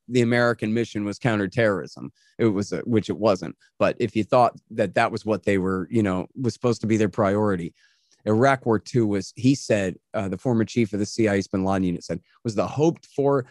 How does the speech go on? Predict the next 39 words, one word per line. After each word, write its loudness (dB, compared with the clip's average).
but -2
unexpected 0
gift -2
to -6
bin -6
Laden. -8
Well, -2
then 2
if -6
that's -2
true, -8
what 2
about 2
when 2
all 6
the 0
fighters 2
from 0
around 2
the 0
region 0
that -6
went 2
to -2
Iraq 2
War 0
Two -2
to -2
fight, -2
like 0
guys 2
from -4
Libya 2
and -2
Syria, 0
when 0
they 2
came 0
home, 0